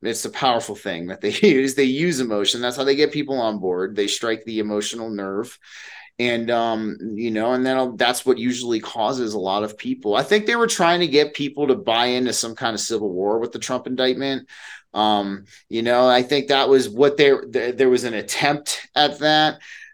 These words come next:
Um, yeah, but I think a lot of people wised up and know that, you know, he's not gonna get charged. He's not gonna go to jail. So thankfully it failed that time. And then they even tried, uh, pitching the fake alien invasion thing with the, uh,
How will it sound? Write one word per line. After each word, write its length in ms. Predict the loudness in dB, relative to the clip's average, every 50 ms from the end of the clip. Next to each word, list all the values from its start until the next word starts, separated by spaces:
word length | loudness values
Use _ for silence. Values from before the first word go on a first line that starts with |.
| _ 0
Um, 380 | 2 2 4 4 2 2 0
yeah, 200 | -2 -2 -2 -2 0
but 160 | 2 4 2
I 60 | 2
think 200 | 2 0 -2 0
a 60 | 2 2
lot 220 | 2 4 2 2
of 60 | 0
people 280 | -2 -4 -4 -4 -2 -2
wised 400 | 0 2 2 2 2 0 0 0
up 180 | 0 0 -2
and 160 | -4 -6 -4 -2
know 260 | -2 -2 -2 -2 -2
that, 200 | -2 -2 -2 -2
you 80 | -4
know, 160 | -6 -6 -6 -6
he's 200 | -6 -8 -6 -4
not 220 | -4 -4 -4 -4
gonna 160 | -6 -8 -6
get 160 | -4 -6 -6
charged. 380 | -6 -4 -4 -4 -4 -4 -4 -6
He's 120 | -8 -10
not 220 | -8 -8 -8 -8 -10
gonna 140 | -10 -10 -8
go 140 | -8 -8
to 100 | -8 -8
jail. 340 | -10 -8 -6 -4 -4 -4 -6
So 160 | -6 -8 -6
thankfully 460 | -4 -2 -2 -4 -4 -4 -2 0 0 -2
it 80 | -2
failed 460 | -6 -6 -4 -2 0 0 0 0 -2
that 200 | -4 -6 -6 -6
time. 400 | -8 -8 -6 -6 -6 -6 -6 -6
And 260 | -6 -6 -6 -6 -4 -2
then 140 | -2 -2
they 120 | -2 -2 -2
even 260 | 0 0 0 0 -2
tried, 360 | -2 0 2 2 4 4 4
uh, 180 | 4 2 2 0
pitching 340 | -2 -4 -4 -4 -4 -4 -6
the 80 | -8 -8
fake 320 | -4 -2 -2 -2 -2 -2 -4
alien 340 | -4 -4 -4 -6 -8 -8 -8
invasion 500 | -6 -4 -2 -2 -2 -2 -4 -8 -10 -10
thing 340 | -8 -8 -6 -6 -6 -8
with 160 | -8 -10 -10 -8
the, 200 | -6 -4 -2 -2
uh, 260 | -2 -2 -2 -4